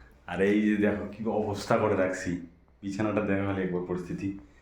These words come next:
এখানে ট্রলিটা আমি নিয়ে এসেছি, এখানে সব এখনো খোলা হয়নি, আমারই ব্যবহারের জিনিস। আর এখানে বিছানার মধ্যে দেখো একদম, একদম সব কিছু একদম লোড হয়ে আছে। এখন সব কিছু আলাদা আলাদা করে রাখতে লাগবে,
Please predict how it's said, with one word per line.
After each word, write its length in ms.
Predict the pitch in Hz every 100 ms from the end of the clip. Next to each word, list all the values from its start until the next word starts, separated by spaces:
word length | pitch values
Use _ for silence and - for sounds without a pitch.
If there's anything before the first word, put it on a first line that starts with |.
| - _ -
এখানে 360 | 90 92 98 98
ট্রলিটা 420 | 98 95 95 104
আমি 160 | 98
নিয়ে 160 | 98 98
এসেছি, 240 | 98 101
এখানে 220 | 98 101 101
সব 200 | 101 98
এখনো 300 | 95 101 -
খোলা 140 | 95 98
হয়নি, 460 | 95 104 135 - - - - - 65 - - - - - - _ 98
আমারই 260 | 107 135
ব্যবহারের 420 | 127 117 113 117
জিনিস। 380 | 104 107 139 - - - - - - - - _
আর 140 | 92 95
এখানে 240 | 92 95
বিছানার 340 | 95 - 98 95
মধ্যে 180 | 92
দেখো 280 | 95 90 92
একদম, 520 | 92 104 104 101 95
একদম 840 | 104 113 113 104 98 101 98 85 - - _ _ _ _ _ _ _ _ -
সব 280 | - 110 107
কিছু 180 | 104 107
একদম 280 | 101 98
লোড 160 | 95 92
হয়ে 180 | 92 92
আছে। 280 | 92 127 107
এখন 480 | 98 110 135 - - - - - - - _ _ - 85 -
সব 180 | 95
কিছু 200 | - 95
আলাদা 180 | 85 90
আলাদা 140 | 92 95
করে 100 | 90
রাখতে 220 | 90 92
লাগবে, 380 | 92 92 101